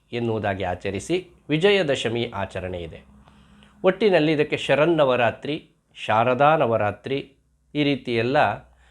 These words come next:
ಹೆಸರುಗಳು ಬಂದಿದೆ. ಇದರಲ್ಲಿ ಬಹಳ ವಿಶೇಷವಾದದ್ದು ಮಹಾಕಾಳಿ, ಮಹಾಲಕ್ಷ್ಮಿ, ಮಹಾಸರಸ್ವತಿ, ಈ ಮೂರು ಶಕ್ತಿಗಳ ಆರಾಧನೆ. ಅದರಲ್ಲಿಯೂ ಅತ್ಯಂತ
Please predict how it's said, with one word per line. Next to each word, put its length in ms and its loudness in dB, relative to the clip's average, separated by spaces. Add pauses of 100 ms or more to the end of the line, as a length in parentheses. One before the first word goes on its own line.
(120)
ಹೆಸರುಗಳು 720 -2
ಬಂದಿದೆ. 440 -6 (500)
ಇದರಲ್ಲಿ 340 2
ಬಹಳ 300 2
ವಿಶೇಷವಾದದ್ದು 1120 -2 (840)
ಮಹಾಕಾಳಿ, 760 0 (180)
ಮಹಾಲಕ್ಷ್ಮಿ, 800 -2 (120)
ಮಹಾಸರಸ್ವತಿ, 920 -2 (600)
ಈ 360 2 (120)
ಮೂರು 280 2
ಶಕ್ತಿಗಳ 560 -2
ಆರಾಧನೆ. 760 -4 (720)
ಅದರಲ್ಲಿಯೂ 520 2
ಅತ್ಯಂತ 440 -2